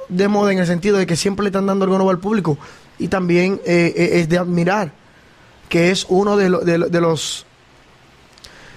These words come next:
de la manera de trabajar que, que, que yo y mi hermano tenemos,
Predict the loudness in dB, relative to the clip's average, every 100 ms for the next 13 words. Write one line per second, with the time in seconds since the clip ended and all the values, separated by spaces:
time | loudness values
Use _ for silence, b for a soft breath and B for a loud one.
0 | B B -16 -4 -2 0 0 0 0 0
1 | 0 0 0 0 0 2 2 2 0 -6
2 | -4 0 2 2 0 -2 -8 -20 _ -6
3 | 0 2 2 2 0 0 0 -2 0 -2
4 | -4 -6